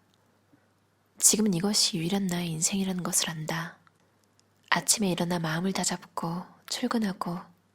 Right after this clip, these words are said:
출근해서 내 몫의 일들을 처리하고, 퇴근하면 집에 돌아와 직접 지은 밥을 먹고,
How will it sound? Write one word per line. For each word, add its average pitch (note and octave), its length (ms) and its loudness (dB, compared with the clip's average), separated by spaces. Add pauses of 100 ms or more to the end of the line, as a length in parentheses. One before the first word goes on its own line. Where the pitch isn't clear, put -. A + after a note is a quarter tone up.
(680)
출근해서 G3+ 880 2
내 E3+ 140 0
몫의 F3+ 380 2
일들을 E3+ 280 0
처리하고, F#3+ 640 -2 (800)
퇴근하면 A3+ 480 0
집에 - 220 4
돌아와 E3+ 560 -2 (180)
직접 - 440 0
지은 F3+ 320 2
밥을 - 280 -2
먹고, F3 540 -6